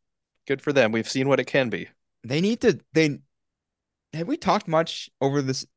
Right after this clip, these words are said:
Speaker 2: past few seasons about how just nothing the rewards have been?
Speaker 1: Uh,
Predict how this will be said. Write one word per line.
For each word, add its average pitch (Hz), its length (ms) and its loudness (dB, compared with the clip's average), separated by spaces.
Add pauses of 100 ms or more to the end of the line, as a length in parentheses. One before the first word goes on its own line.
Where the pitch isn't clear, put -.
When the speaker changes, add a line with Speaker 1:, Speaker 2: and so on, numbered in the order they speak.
Speaker 2:
past 135 220 0
few 135 80 -2
seasons 127 260 -4
about 98 380 4 (920)
how 120 140 2
just 107 340 -2 (400)
nothing 107 460 0
the 107 80 0
rewards 101 400 0
have 104 80 -6
been? 110 260 0 (360)
Speaker 1:
Uh, 143 460 4